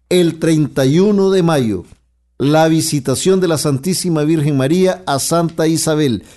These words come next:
Hermanos, en este día reflexionemos en la Santísima Virgen,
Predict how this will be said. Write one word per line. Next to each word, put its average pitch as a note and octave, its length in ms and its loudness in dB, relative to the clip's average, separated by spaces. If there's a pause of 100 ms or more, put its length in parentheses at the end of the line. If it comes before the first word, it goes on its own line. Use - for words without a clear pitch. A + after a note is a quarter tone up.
(200)
Hermanos, D#3 560 2
en C#3+ 80 0
este E3 300 0
día D3+ 520 0 (380)
reflexionemos F3 840 0
en E3 80 0
la D#3 80 0
Santísima D#3+ 540 0
Virgen, A#2 440 0